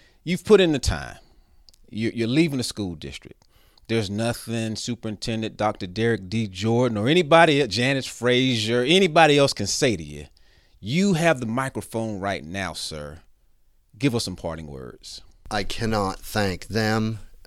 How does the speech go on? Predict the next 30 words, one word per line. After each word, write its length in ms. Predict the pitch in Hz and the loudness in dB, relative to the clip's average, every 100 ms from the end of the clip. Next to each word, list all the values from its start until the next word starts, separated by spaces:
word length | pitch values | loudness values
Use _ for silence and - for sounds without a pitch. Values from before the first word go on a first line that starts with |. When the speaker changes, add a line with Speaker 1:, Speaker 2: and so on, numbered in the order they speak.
| - | -14
Speaker 2:
the 160 | 92 85 | -8 -6
students, 680 | - - 110 104 98 - - | -6 -4 -2 -2 -2 -6 -8
the 120 | 90 | -10
community 800 | - 90 95 98 98 95 92 - | -8 -6 -4 -2 -2 -4 -6 -6
enough 640 | 90 90 90 76 - - | -6 -6 -6 -8 -12 -16
for 580 | - - 85 80 80 - | -14 -10 -8 -6 -6 -8
my 260 | 87 85 82 | -12 -10 -10
fifteen 560 | - 92 - 87 82 78 | -8 -10 -8 -8 -8 -8
years 440 | 85 82 80 - | -8 -8 -8 -8
here 200 | 90 80 | -8 -8
at 160 | 78 - | -8 -10
Chatham 320 | 90 69 71 | -10 -10 -10
Central. 420 | 71 62 - - - - - - - | -12 -12 -14 -20 -20 -20 -20 -20 -16
It 200 | - 95 | -8 -6
was 380 | 80 90 90 80 | -4 -4 -4 -6
by 280 | 80 78 76 | -8 -8 -8
far 640 | - 101 101 87 80 76 - - - - | -8 -2 0 0 0 -4 -8 -20 -20 -14
the, 400 | 78 78 69 65 - - - - 76 - - - - | -8 -8 -8 -12 -18 -20 -20 -20 -20 -20 -20 -20 -16
the 220 | 92 90 | -10 -10
best 560 | 78 - - 110 - | -12 -6 -2 -2 -2
part 260 | - 95 80 | -6 -4 -4
of 80 | 73 | -6
my 140 | 71 | -8
career. 480 | 71 80 76 73 73 - - - | -8 -12 -10 -8 -10 -14 -20 -14
This 180 | 85 - | -12 -12
place 480 | - 92 82 - - | -8 -8 -6 -8 -10
will 320 | 80 78 73 | -10 -10 -10
hold 420 | - 87 85 78 | -10 -8 -8 -8
a 60 | 73 | -12
special 640 | - 82 80 82 76 73 | -10 -8 -8 -8 -12 -14